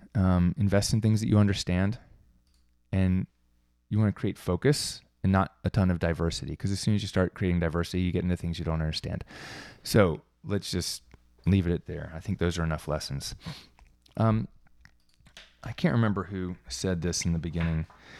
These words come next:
but you know how I talk about eighty percent is good enough, right? So there's another way. Someone said this. I, I can't remember who said it, um, but it was stop thinking and start doing. If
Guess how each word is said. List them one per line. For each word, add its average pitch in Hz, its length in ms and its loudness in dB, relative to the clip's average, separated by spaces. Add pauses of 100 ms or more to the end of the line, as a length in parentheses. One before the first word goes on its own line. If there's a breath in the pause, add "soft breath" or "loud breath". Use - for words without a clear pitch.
(240 loud breath)
but 127 100 8
you 156 120 12
know 165 80 12
how 151 220 12
I 139 80 4
talk 135 240 2
about 127 300 0
eighty 123 180 -4
percent 123 280 2
is 113 100 4
good 113 160 4
enough, 107 400 2 (760)
right? 98 260 4 (120)
So - 140 2
there's 117 160 8
another 123 360 6
way. 113 440 12
Someone 123 280 4
said 107 200 2
this. 110 180 2
I, 92 100 -2 (160)
I - 40 -8
can't - 200 -2
remember 107 220 6
who 101 80 6
said 107 300 4
it, - 200 0 (140)
um, 117 320 8
but 131 140 12
it 120 60 10
was 117 120 10
stop - 340 4
thinking 120 360 2
and 95 100 0
start - 280 -4
doing. 71 280 -8 (340)
If 135 300 0